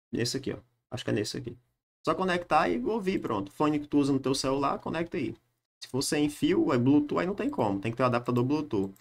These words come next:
Então tá aí, ó. Eu pegaria esse aqui. Lembrando que ele, ele só tem oito gigas de ram, mas ele vai rodar o, o G T A no baixo, tá? Dá pra colocar depois mais memória. Outra coisa que eu vou lembrar vocês é isso aqui, ó. Preste atenção pra isso aqui.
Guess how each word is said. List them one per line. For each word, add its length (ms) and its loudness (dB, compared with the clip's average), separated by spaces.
Então 200 -2
tá 140 4
aí, 220 6
ó. 120 4
Eu 140 0
pegaria 400 4
esse 160 2
aqui. 340 2
Lembrando 400 6
que 100 -2
ele, 340 8
ele 140 6
só 100 2
tem 140 4
oito 160 6
gigas 240 6
de 140 6
ram, 260 2
mas 180 4
ele 140 4
vai 140 6
rodar 260 6
o, 280 6
o 40 6
G 140 4
T 120 4
A 120 6
no 100 -2
baixo, 400 4
tá? 160 4
Dá 220 6
pra 120 4
colocar 320 4
depois 300 4
mais 200 4
memória. 460 2
Outra 220 2
coisa 240 4
que 60 0
eu 60 2
vou 100 4
lembrar 300 4
vocês 420 4
é 60 6
isso 120 2
aqui, 220 2
ó. 100 4
Preste 320 0
atenção 320 0
pra 100 0
isso 140 2
aqui. 320 0